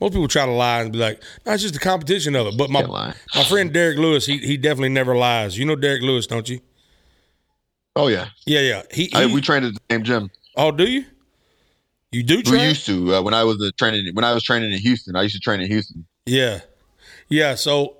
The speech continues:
Speaker 1: he, uh, he's honest. He's, like, super. He's, like, brutally <laughs> honest. He's like, "I don't even,
Speaker 2: Oh, yeah.
Speaker 1: I don't even like to fight. I'm only fighting because I'm trying to get this money.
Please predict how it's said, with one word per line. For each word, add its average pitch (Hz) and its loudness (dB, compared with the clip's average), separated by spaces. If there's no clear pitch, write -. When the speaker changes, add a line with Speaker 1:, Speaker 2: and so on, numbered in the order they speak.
Speaker 1:
he, 170 2
uh, 143 0
he's 160 -2
honest. 139 0
He's, 165 -2
like, 127 0
super. - 0
He's, 147 -2
like, 117 -2
brutally 135 2
<laughs> - -
honest. 123 -6
He's 139 0
like, 127 0
"I 143 2
don't 143 -2
even, 127 -2
Speaker 2:
Oh, 95 2
yeah. 82 0
Speaker 1:
I 147 2
don't 165 0
even 127 0
like 147 0
to 120 -8
fight. 135 -2
I'm 123 0
only 131 2
fighting 135 -2
because 117 -4
I'm - -20
trying 123 0
to 123 0
get 110 -4
this 113 -4
money. 117 -2